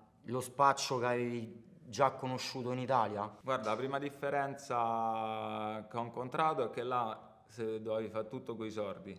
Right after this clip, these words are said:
Speaker 2: se non c'avevi i soldi
Speaker 1: Ma non
Speaker 2: non potevi
Speaker 1: esiste il
Speaker 2: neanche
Speaker 1: buffo.
Speaker 2: partire. Il buffo che esiste qua a Roma, che poi manco qua esiste più da quello che so.
Speaker 1: Certo, sì.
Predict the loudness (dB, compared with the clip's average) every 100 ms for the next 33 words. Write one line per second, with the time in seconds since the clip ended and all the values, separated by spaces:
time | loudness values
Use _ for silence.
0 | -14 -12 -8 -8 -6 -4 -4 -2 0 0
1 | 0 0 2 4 4 4 2 2 2 2
2 | 0 -4 -2 -4 0 -2 0 -2 -2 -2
3 | -4 -4 -2 -2 -2 2 2 2 0 -2
4 | -2 -4 -4 -6 -2 -2 -2 -8 -10 -12
5 | -8 -6 -4 -4 -6 -6 -6 -4 -4 -4
6 | -8 -14 -14